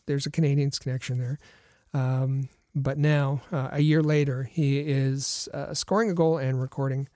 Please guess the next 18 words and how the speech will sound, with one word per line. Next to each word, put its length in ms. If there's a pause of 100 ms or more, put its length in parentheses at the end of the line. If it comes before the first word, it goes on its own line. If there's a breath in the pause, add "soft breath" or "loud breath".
(140)
a 60
shutout 540 (640 soft breath)
all 460
in 320
the 100
same 360
game. 320
So 220
we 200
wanted 360
to 120
tip 220
our 140
hat 260 (140)
to 120
one 300
Jackson 560 (280 loud breath)
Stauber. 460